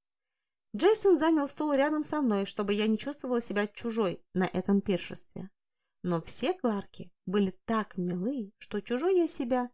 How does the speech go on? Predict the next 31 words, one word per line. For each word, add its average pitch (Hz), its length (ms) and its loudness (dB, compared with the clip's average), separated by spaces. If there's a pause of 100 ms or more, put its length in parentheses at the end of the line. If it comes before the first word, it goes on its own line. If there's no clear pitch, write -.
(220)
перестала 220 500 4
чувствовать 214 520 -2
еще 190 200 -2
в 190 100 -8
первые 262 420 2
пять 190 280 -2
минут, 175 440 -2
как - 260 -6
вошла 208 320 -2
в 196 60 -6
гостиную. 160 720 -2 (1040)
Меня 240 280 2
тронуло 294 520 4
то, 302 280 -2
с 302 80 -4
какой 240 300 0
готовностью 233 840 2
эти 202 180 -2
люди 240 280 -2
были 220 240 2
готовы 226 560 -2
принять 190 400 -4
чужака 196 480 0
за 226 140 0
свой 233 240 -4
стол, 190 420 -4 (360)
в - 60 -16
свой 311 400 -4 (400)
узкий 196 380 -6
круг. 156 280 -4 (1120)
Гомон 185 560 -2